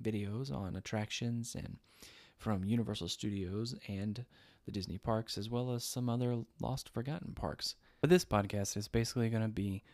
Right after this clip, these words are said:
everything relating to Disney, Marvel, Universal Studios, Star Wars, Fox, anything I wanna talk about that relates back to those companies.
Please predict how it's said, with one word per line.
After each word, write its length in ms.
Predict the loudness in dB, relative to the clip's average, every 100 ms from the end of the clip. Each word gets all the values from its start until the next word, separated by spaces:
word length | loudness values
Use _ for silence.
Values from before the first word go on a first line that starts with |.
| -20 -20 -6
everything 640 | -2 0 2 4 6 4 2
relating 600 | 4 4 4 0 -2 -6 -4
to 100 | -2
Disney, 360 | 0 0 2 2
Marvel, 460 | 2 0 0 -2
Universal 460 | 0 0 -2 -4 -4
Studios, 580 | -2 -2 0 0 -2 -2
Star 400 | -2 0 0 -2
Wars, 460 | -6 -2 -2 -4 -10 -18 -20
Fox, 500 | -2 0 2 0 -8 -10 -18 -20 -20 _ _
anything 340 | 2 4 2 2
I 40 |
wanna 180 | 2 2
talk 200 | 0 0
about 340 | 0 -2 -2
that 140 | -4 -2
relates 300 | 0 0 -2
back 320 | -4 -6 -4
to 120 | -4
those 200 | -2 -2
companies. 400 | -4 -4 -4 -6